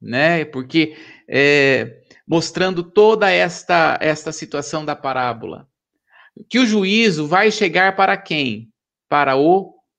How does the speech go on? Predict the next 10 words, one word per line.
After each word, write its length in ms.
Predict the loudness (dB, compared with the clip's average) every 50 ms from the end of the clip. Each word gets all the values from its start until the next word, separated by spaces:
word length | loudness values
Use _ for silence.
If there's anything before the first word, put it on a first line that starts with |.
| _
joio. 680 | -20 -18 -16 -8 -4 -2 0 0 0 -2 -4 -10 -16 -20 _ _ _ _ _ _ _ _ _ _ _ _ _ _ _ _ _ _ _ _ _ _
Ele 280 | 0 2 2 4 4
está 200 | 2 2 2 0
dizendo 360 | 0 0 -2 -2 -2 -2 -2 -4
aqui 120 | -6 -8
para 220 | -10 -10 -10 -8
nós, 420 | -6 -2 2 2 2 2 0 -4 -8
e 60 | -8
nós 240 | -6 -6 -6 -4 -4
vamos, 500 | -6 -6 -6 -6 -8 -10 -14 -18 -20